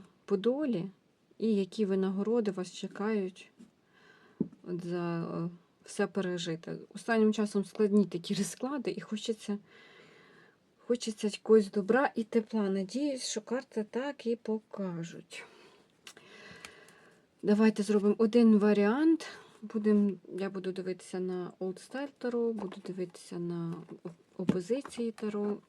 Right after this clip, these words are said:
Ой, це Ленорман, це Таро. І на темному особняку буду дивитися. Це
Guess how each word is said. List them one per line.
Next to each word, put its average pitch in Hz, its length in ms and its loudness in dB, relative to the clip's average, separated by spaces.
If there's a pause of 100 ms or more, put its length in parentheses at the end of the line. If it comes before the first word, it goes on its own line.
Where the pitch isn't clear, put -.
(500)
Ой, 185 180 0
це 180 160 -4
Ленорман, 185 520 0
це - 120 -4
Таро. 202 340 -6 (2500)
І 269 280 0 (760)
на 208 460 2 (840)
темному 208 460 2 (140)
особняку 190 800 -2
буду 180 180 -10
дивитися. 180 680 -4 (2250)
Це 202 200 -4